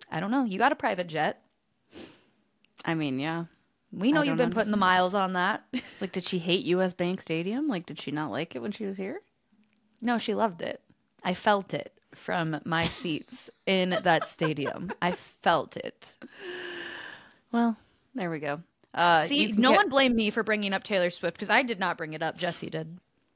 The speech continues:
Speaker 2: Yeah, 'cause now it's a, it's, it's part of you. It's part of us.
Speaker 1: It's
Speaker 2: It's
Speaker 1: always
Speaker 2: part
Speaker 1: been
Speaker 2: of
Speaker 1: a part of me.
Speaker 2: I know, but it's fun to mention. I just always like to get your, your take. I did find that odd, though. I was like, "Hmm, it's interesting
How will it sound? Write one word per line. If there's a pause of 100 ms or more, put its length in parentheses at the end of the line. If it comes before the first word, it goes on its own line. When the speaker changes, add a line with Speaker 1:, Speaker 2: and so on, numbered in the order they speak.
(120)
Speaker 2:
Yeah,
'cause
now
it's
a,
it's,
it's
part
of
you. (100)
It's
part
of
us.
Speaker 1:
It's
Speaker 2:
It's
Speaker 1:
always
Speaker 2:
part
Speaker 1:
been
Speaker 2:
of
Speaker 1:
a
part
of
me.
Speaker 2:
I
know, (100)
but
it's
fun
to
mention.
I
just
always
like
to
get
your, (260)
your
take. (320)
I
did
find
that
odd,
though.
I
was
like,
"Hmm, (340)
it's
interesting